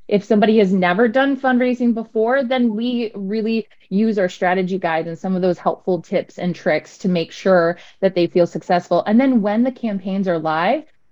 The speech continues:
we're sharing those ideas as well. Uh, we're also finding best practices from other projects, uh, and, and,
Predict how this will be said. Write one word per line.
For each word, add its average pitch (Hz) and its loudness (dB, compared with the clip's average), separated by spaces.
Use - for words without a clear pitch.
we're 254 0
sharing 269 -2
those 196 0
ideas 170 -6
as 165 -2
well. 160 -4
Uh, 190 0
we're 247 6
also 269 4
finding 202 -2
best 180 -2
practices 180 -4
from 175 -2
other 180 2
projects, 190 -2
uh, 170 -4
and, 170 -2
and, 180 0